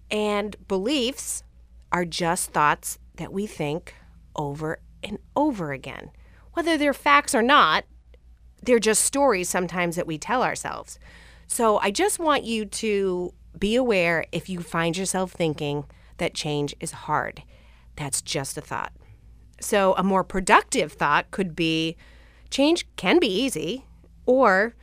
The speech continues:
change is possible. Like, those are gonna create more ideal emotions, which are going to lead to more positive actions and ultimately create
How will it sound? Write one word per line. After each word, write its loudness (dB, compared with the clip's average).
change 2
is 0
possible. 2
Like, -2
those 6
are 6
gonna 2
create -2
more 0
ideal 2
emotions, -2
which -4
are 0
going 0
to -4
lead -4
to -4
more 0
positive 4
actions -2
and -2
ultimately -2
create -6